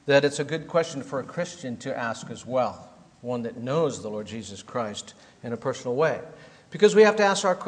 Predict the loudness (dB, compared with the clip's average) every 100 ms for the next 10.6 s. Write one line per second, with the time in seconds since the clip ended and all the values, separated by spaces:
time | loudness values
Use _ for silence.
0 | -2 -2 2 4 4 2 2 0 2 6
1 | 6 6 0 2 2 0 2 4 4 2
2 | 0 0 0 0 -2 -4 -10 -6 -2 0
3 | 0 0 -2 -2 -6 -6 -8 -6 -6 -6
4 | -8 -8 -6 4 4 4 0 -10 -20 -20
5 | _ _ _ _ _ _ _ _ -20 -20
6 | _ _ 2 10 12 10 8 -6 -16 -4
7 | -2 -2 -4 -6 4 6 6 2 -2 -2
8 | -4 -2 2 2 0 -8 -4 -4 -4 -4
9 | 0 2 0 0 -2 -2 -4 -6 -4 -2
10 | 2 2 2 -2 -4